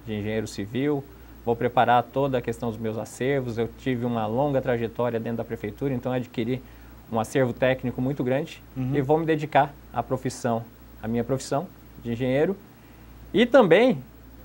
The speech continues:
Speaker 1: vou continuar fazendo política, Roberto. Vou continuar visitando os bairros, vou continuar conversando com a população. Vamos trabalhar para buscar as parcerias nos nossos projetos sociais, junto ao município, junto ao Estado, junto ao governo federal, junto à iniciativa privada. E o trabalho continua.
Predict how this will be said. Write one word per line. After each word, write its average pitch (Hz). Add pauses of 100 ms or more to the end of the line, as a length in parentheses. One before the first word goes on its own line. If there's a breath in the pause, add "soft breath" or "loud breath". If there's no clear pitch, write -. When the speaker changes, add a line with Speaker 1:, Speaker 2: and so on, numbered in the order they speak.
(260)
Speaker 1:
vou 143
continuar 185
fazendo 208
política, 202
Roberto. -
Vou 127
continuar 135
visitando 113
os -
bairros, 151
vou 127
continuar 127
conversando 117
com 117
a 110
população. 143 (240 loud breath)
Vamos 147
trabalhar 131 (100)
para 127
buscar 127
as -
parcerias 135
nos 120
nossos 135
projetos 123
sociais, 135
junto 131
ao 117
município, 156 (320 loud breath)
junto 120
ao 110
Estado, 135
junto 127
ao -
governo 120
federal, 120
junto 135
à -
iniciativa 123
privada. 127 (300 loud breath)
E 151
o -
trabalho 156
continua. 202